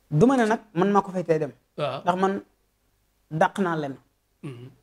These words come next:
Speaker 1: Maa ëpp xam-xam ci àdduna kenn du ko wax.
Speaker 2: Mais dina mos a doon président de la République.
Speaker 1: Loolu du ma ci wax ndax xaw ma ci dara.
Speaker 2: Xamoo ci dara.
Speaker 1: Dëgg yàlla bu ma la ci waxee.
Speaker 2: Mhm.
Speaker 1: Wax ci lu dëgg tam même bu ma ko xamoon du ma ko wax.
Speaker 2: Doo ko wax.
Speaker 1: Ndax man li ma ya-, li nga xam ne dama koy gis.
Speaker 2: Mhm.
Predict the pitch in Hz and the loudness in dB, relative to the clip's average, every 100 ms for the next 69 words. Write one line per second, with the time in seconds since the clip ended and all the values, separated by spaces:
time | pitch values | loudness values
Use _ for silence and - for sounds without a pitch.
0 | _ 160 180 180 - 185 190 190 170 175 | _ -2 0 0 0 -2 0 -2 0 0
1 | 160 160 165 156 139 123 - 185 214 277 | 2 0 0 -2 -4 -8 -2 0 2 2
2 | 254 196 185 151 170 139 143 143 143 127 | 0 0 -2 -2 -6 -6 -10 -8 -8 -8
3 | - _ _ _ _ 151 160 165 170 170 | -14 _ _ _ _ 2 4 4 2 2
4 | 151 151 - 151 131 117 - _ 165 156 | 2 0 0 -2 -6 -16 -20 _ -10 -10
5 | 135 123 - - - 147 160 165 151 151 | -10 -14 -16 -14 -4 2 4 4 2 0
6 | 165 165 151 147 196 - - - - 139 | 2 2 0 -2 -8 -14 -12 -12 -8 -10
7 | 117 147 _ - - 151 - 175 165 165 | -10 -18 _ -18 -12 -12 -6 -4 0 0
8 | 160 160 170 240 226 226 196 190 190 190 | 0 -4 0 2 2 0 -2 -4 -4 -6
9 | 180 165 - _ 170 165 147 117 - _ | -4 -4 -6 _ -8 -8 -10 -16 -20 _
10 | - 165 180 180 202 202 196 180 214 220 | -4 -2 -2 0 4 4 2 0 2 2
11 | 220 214 208 208 190 - - _ - 180 | 0 0 2 0 0 -6 -14 _ -6 -4
12 | 143 | -4